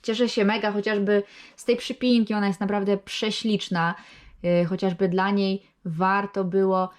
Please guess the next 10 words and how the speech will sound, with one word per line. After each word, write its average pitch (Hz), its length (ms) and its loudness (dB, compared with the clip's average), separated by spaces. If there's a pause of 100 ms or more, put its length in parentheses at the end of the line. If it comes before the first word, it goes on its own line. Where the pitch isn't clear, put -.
(140)
kupić - 380 -2
tego 190 300 0
boksa. 175 680 -2 (280)
Naprawdę 185 480 -2
myślę, 185 340 0
że 180 340 -2 (480)
będzie 185 500 0
ona 190 240 0
tutaj 185 560 -2 (960)
zajmowała 185 920 0